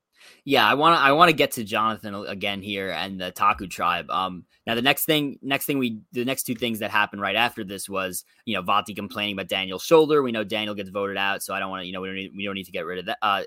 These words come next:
in, too much into that. We already talked about, uh, Drea finding the idol with Romeo, so we don't need to get too much into that. I kinda wanna talk a little bit, you know, about, about this Taku tribe still. So Jonathan, again,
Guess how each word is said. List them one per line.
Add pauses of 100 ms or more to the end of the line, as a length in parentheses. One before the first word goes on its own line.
(120)
in,
too
much
into
that. (220)
We
already
talked
about,
uh,
Drea
finding
the
idol
with
Romeo, (300)
so
we
don't
need
to
get
too
much
into
that.
I
kinda
wanna
talk
a
little
bit, (320)
you
know,
about, (1040)
about
this
Taku
tribe
still.
So
Jonathan,
again,